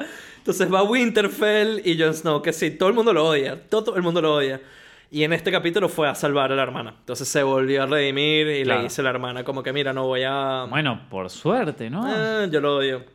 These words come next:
Speaker 2: Sí, no, no, no era un personaje muy querible. ¿Y con el Ramsey ese, el turbio?
Speaker 1: Él se murió.
Speaker 2: Bien,
Speaker 1: Hay una buena
Speaker 2: menos
Speaker 1: escena
Speaker 2: mal.
Speaker 1: con, con este tipo que
Speaker 2: Pará,
Speaker 1: <laughs>
Speaker 2: ¿y qué pasó con la bruja esa, la que era, la que estaba buenísima,
Speaker 1: Eh,
Speaker 2: pero después una
Speaker 1: sí,
Speaker 2: vieja?
Speaker 1: sí, con la vieja.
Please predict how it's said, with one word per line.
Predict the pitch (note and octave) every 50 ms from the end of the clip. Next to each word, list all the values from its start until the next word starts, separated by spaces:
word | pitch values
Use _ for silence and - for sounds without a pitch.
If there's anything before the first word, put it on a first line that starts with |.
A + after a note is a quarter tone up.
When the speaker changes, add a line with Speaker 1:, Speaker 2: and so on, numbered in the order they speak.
| _
Speaker 2:
Sí, | _ - C3 C3 B2
no, | A#2 A#2+ A#2
no, | A2+ A2+
no | A2+ B2 C3
era | C#3+ C3+
un | B2+
personaje | A2+ A2 G#2+ - A2 A2 - A2+
muy | G#2+ A2 A2
querible. | G#2 A2 A2 A2+ A2+ A#2
¿Y | A2+
con | A#2 B2+ B2
el | A#2+ A#2+ A#2 A#2
Ramsey | B2+ C#3+ E3 F3+ E3+ - - D#3
ese, | F3 E3+ -
el | C#3+ B2+ C3
turbio? | D#3 E3 F3+ F#3+ G3+ G3+ G#3 G#3+ G3+ - -
Speaker 1:
Él | - D#3+ D3
se | C#3+ -
murió. | E3+ D3+ C#3 C3+ C3 B2 - - - - -
Speaker 2:
Bien, | A2+ G#2 A#2 C#3 D3+ - F2+ -
Speaker 1:
Hay | C#3 D3+
una | D#3 E3 E3+
buena | F3+ F#3 F3 -
Speaker 2:
menos | A2 G#2
Speaker 1:
escena | B2 C3+ D3
Speaker 2:
mal. | F3+ F#3+
Speaker 1:
con, | F3+ G3+ E3+ D#3 D3+ D3+
con | - D3+ C#3+ D3
este | D3+ D#3 D#3
tipo | D3+ E3+ E3 E3 F#3+ G#3+ G#3 - - - - -
que | -
Speaker 2:
Pará, | D#3 E3+ E3 E3+ F#3 G3 F3 - - F3+
Speaker 1:
<laughs> | - -
Speaker 2:
¿y | D#3+ D3+
qué | C3+ - G#3 A3+
pasó | A3 G#3 F3+ D3+ - - F#3 F#3+ G#3 A#3+ A3+ - - _ _ _ _ _ _ _ -
con | - C3+ C3+ C3 C3
la | B2+ B2 A#2+ A#2 A2+ A2+ A2+ A#2+
bruja | C3 D3+ E3 D#3 - - D3+ C#3
esa, | C#3+ D#3+ D3 - - C#3+ B2+
la | A#2+ A2+ G#2+
que | A#2 C3
era, | C3+ C3 B2+ A#2+ A#2 A2+ A2 A2 A2 A2 A2 A2
la | G#2+ A2
que | G#2 A2+
estaba | A2 - D3 C#3
buenísima, | C3+ - D3 C#3 D3+ D3 C3 B2+ C#3+ B2+
Speaker 1:
Eh, |
Speaker 2:
pero | A#2+ A#2+ A#2
después | A2+ - B2+ B2 -
una | - - - A#2+
Speaker 1:
sí, | A#2+
Speaker 2:
vieja? | A#2+ A#2+ A2+ G#2+ - - A#2 G#2
Speaker 1:
sí, | - - D3+
con | - C#3 C3+
la | C3 C3
vieja. | C#3 C#3+ C#3+ C3 B2+ C#3 C3